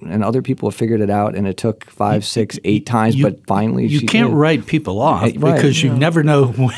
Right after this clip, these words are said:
Speaker 1: And
Speaker 2: when
Speaker 1: when
Speaker 2: it's
Speaker 1: it,
Speaker 2: gonna take,
Speaker 1: and
Speaker 2: so
Speaker 1: now
Speaker 2: to speak.
Speaker 1: she's married, she has a child, she's counseling others, and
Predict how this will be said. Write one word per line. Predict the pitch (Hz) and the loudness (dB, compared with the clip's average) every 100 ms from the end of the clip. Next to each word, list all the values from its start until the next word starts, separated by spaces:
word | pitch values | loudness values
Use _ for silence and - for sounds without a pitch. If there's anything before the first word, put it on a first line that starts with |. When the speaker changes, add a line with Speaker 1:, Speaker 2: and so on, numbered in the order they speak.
| - | -2
Speaker 1:
And | 117 120 | 2 4
Speaker 2:
when | 131 147 | 6 6
Speaker 1:
when | 151 | 4
Speaker 2:
it's | 151 | 4
Speaker 1:
it, | |
Speaker 2:
gonna | 190 156 | 2 2
take, | - 208 180 - | 2 0 0 0
Speaker 1:
and | 139 | 2
Speaker 2:
so | |
Speaker 1:
now | 147 165 | 4 2
Speaker 2:
to | 147 | 2
speak. | 131 101 | 0 0
Speaker 1:
she's | 151 117 | -2 2
married, | 120 135 170 165 | 2 4 2 2
she | 123 | 0
has | 101 | -2
a | 87 | -4
child, | - 165 170 160 | -2 0 2 2
she's | - 101 | 0 -2
counseling | - 110 - 104 | -2 -2 -2 -4
others, | - 151 160 151 120 | 0 2 2 2 0
and | - 101 104 104 | -4 -2 0 -2